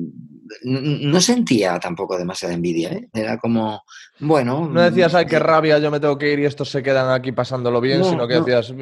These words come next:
Speaker 2: "Yo me voy", no.
Speaker 1: No, no me pasaba, no me pasaba, no me pasaba. Había incluso cosas de las que no me enteraba, ¿eh? Luego, por ejemplo, pues, como te comentaba antes, en la Escuela de Arte Dramático,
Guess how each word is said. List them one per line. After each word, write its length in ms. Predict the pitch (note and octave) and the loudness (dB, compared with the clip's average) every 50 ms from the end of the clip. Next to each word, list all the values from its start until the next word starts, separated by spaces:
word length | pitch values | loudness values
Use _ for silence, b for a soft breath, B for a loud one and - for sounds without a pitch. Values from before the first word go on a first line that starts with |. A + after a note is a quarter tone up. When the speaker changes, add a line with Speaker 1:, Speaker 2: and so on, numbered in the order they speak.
| C3 B2+ | -6 -2
Speaker 2:
"Yo 260 | C#3 D3 D3+ D3 C#3 | 0 2 2 2 0
me 180 | B2+ A#2+ B2 B2+ | -2 -6 -4 -2
voy", 340 | B2+ C#3 C#3 C3+ C3+ B2 A2 | -2 0 0 0 0 -2 -4
no. 300 | A2 G#2+ G2+ G#2 A2 - _ _ _ _ _ _ _ _ _ _ _ | -6 -8 -10 -12 -14 -18 _ _ _ _ _ _ _ _ _ _ _
Speaker 1:
No, 260 | - B2+ C3+ C#3+ C#3 | -2 0 2 2 2
no 80 | C3+ C3+ | 2 0
me 120 | C#3+ D3 | 0 0
pasaba, 360 | B2+ B2 A#2+ - B2 B2+ B2 | 0 -2 0 2 2 4 4
no 80 | A#2 B2 | 4 2
me 80 | C3 C#3 | 0 0
pasaba, 440 | C#3 B2+ C3 - B2+ B2+ A#2 G#2+ B B B B B B B B | -2 -4 -4 -4 -4 -4 -4 -6 B B B B B B B B
no 100 | - - | -6 -2
me 100 | B2 C3+ | -2 -2
pasaba. 440 | C3 - A#2 - - A#2+ B2+ B2 A2+ | -2 -4 -6 -4 -2 0 0 0 0
Había 340 | - - B2 C3 D3 E3+ F3 | 0 2 2 4 6 4 4
incluso 400 | F3+ E3 F3 E3+ D#3 D3 D#3 D3 | 4 2 0 -2 -2 -2 -2 -2
cosas 220 | D#3+ D#3 D#3 D3 | -2 -4 -4 0
de 80 | C#3+ C#3+ | 0 0
las 120 | C3 B2 | 0 0
que 80 | B2 - | -2 -2
no 60 | A2+ | -2
me 80 | A2+ G#2+ | -2 -2
enteraba, 420 | F#2 F2 F#2+ F#2 F#2 F2 - - | -4 -2 -2 -2 -2 -2 -4 -4
¿eh? 200 | - A#2+ - - - | -6 -6 -6 -6 -6
Luego, 340 | G2+ A2 A2 G#2 A2 A2 | -4 -4 -2 0 0 0
por 140 | - - A2+ | 0 0 -2
ejemplo, 340 | A#2 - A#2 A2 - - - | -2 0 -2 -2 -2 -4 -4
pues, 180 | - - - - - | -2 -4 -6 -4 -6
como 220 | - E2 F2 F#2 | -10 -10 -10 -8
te 100 | - F#2+ | -8 -6
comentaba 320 | F#2 F#2 F#2+ F2+ G#2 G#2 G#2 | -6 -4 -4 -2 -2 -2 -2
antes, 220 | G2+ G#2 G2+ - | -2 -4 -6 -6
en 60 | G#2 F#2+ | -6 -8
la 60 | F#2+ | -10
Escuela 300 | F#2+ - - A2 A2 G#2+ | -10 -2 0 0 2 2
de 60 | A2 | 0
Arte 160 | G#2+ - B2 | 0 2 2
Dramático, 540 | A#2 A2 A2+ A#2 A2 A#2 A#2 A#2 A#2+ A#2 B | 2 2 2 2 2 0 0 0 0 -2 B